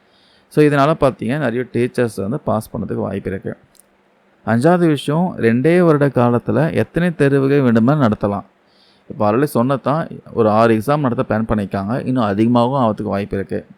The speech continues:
அதுக்கப்புறம் குயிக்கா ஆன்லைன் எக்ஸாம் நடத்தி உடனடியா பார்த்தீங்கன்னா ரிசல்ட் வந்து அனௌன்ஸ் பண்ணலாம். So, இதெல்லாம் வந்து பரிசீலனை பண்ணிட்டு இருக்காங்க. So, இதுல வந்து எது வேணாலும் வந்து இம்ப்ளிமெண்ட் பண்ணதுக்கு வாய்ப்பு இருக்கு.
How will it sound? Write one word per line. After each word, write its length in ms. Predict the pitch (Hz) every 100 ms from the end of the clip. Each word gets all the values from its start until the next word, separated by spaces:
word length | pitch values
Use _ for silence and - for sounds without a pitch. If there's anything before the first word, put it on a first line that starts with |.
| -
அதுக்கப்புறம் 520 | 147 165 160 165 175
குயிக்கா 280 | 175 160 180
ஆன்லைன் 440 | 160 147 165 170 160
எக்ஸாம் 320 | 143 143 139
நடத்தி 380 | 127 117 170 170
உடனடியா 400 | 120 127 135 147
பார்த்தீங்கன்னா 520 | 139 123 107 123 127
ரிசல்ட் 320 | 110 139 127 117
வந்து 80 |
அனௌன்ஸ் 260 | 110 107 -
பண்ணலாம். 360 | 101 98 98 - _ _ _ _ _ _
So, 260 | - 147
இதெல்லாம் 320 | 147 147 151 175
வந்து 160 | 170
பரிசீலனை 440 | 139 131 131 151 135
பண்ணிட்டு 260 | 113 104
இருக்காங்க. 480 | 107 101 101 104 139
So, 300 | - 135 120
இதுல 280 | 113 135 147
வந்து 220 | 131 156
எது 260 | 131 120 117
வேணாலும் 300 | 120 147 127
வந்து 140 | 120
இம்ப்ளிமெண்ட் 320 | 113 - 113 101
பண்ணதுக்கு 180 | 104 139
வாய்ப்பு 380 | 127 101 104 104
இருக்கு. 280 | 101 98